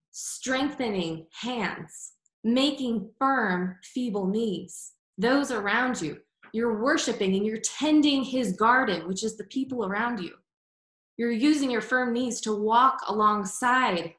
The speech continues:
people on the way, which is what Trisha just talked about. You're praying for them. You are vocalizing and saying to others, "Behold, be strong,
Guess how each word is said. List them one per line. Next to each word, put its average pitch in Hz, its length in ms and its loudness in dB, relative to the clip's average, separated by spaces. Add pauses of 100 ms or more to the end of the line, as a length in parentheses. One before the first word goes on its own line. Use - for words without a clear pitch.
(500)
people 196 480 -2
on 214 240 4
the 185 100 4
way, 202 320 2
which 185 160 -4
is 196 100 -6
what 190 140 -4
Trisha 262 340 -2
just 185 240 -4
talked 247 280 -4
about. 180 280 -6 (500)
You're 269 240 0
praying 254 580 0
for 196 160 -6
them. 180 320 -6 (400)
You 302 340 4
are 220 300 2
vocalizing 175 920 -2
and 202 180 -2
saying 285 580 2
to - 200 -8
others, 208 360 -6
"Behold, 247 1000 2 (1300)
be 311 260 4
strong, 214 680 2